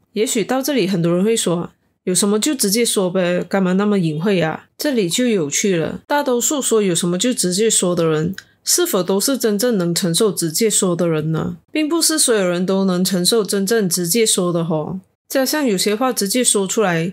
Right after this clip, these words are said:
就是有可能导致要么引发争论的结果，要么撕破脸的结局。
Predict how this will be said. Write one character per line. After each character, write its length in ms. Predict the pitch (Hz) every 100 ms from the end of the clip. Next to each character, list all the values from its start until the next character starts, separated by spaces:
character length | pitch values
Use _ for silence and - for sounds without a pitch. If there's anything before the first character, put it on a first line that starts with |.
| - -
就 160 | 294
是 140 | 339 262
有 100 | 175
可 160 | -
能 220 | 175 196
导 180 | 220 175
致 160 | 170 262
要 140 | 254
么 200 | 226 208
引 160 | 196 165
发 200 | 196 185
争 180 | 202 208
论 160 | 233
的 100 | 202
结 220 | 160 170
果， 320 | 170 160 147 190 -
要 180 | 247 240
么 120 | 190
撕 200 | - 196
破 200 | - 233
脸 220 | 190 151
的 100 | 165
结 240 | 165 170
局。 360 | 165 160 156